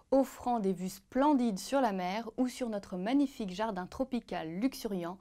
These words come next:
dans des bungalows en bois de style créole, tout confort.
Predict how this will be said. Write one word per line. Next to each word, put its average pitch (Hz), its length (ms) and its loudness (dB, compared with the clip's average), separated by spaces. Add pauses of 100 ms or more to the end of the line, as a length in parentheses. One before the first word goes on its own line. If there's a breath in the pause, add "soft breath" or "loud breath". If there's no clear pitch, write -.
(280 loud breath)
dans 202 200 -2
des 190 180 0
bungalows 190 680 -2
en 185 120 -6
bois 185 200 -4
de 180 120 -6
style - 360 -14
créole, 220 500 -4 (220)
tout 359 300 0
confort. - 680 -10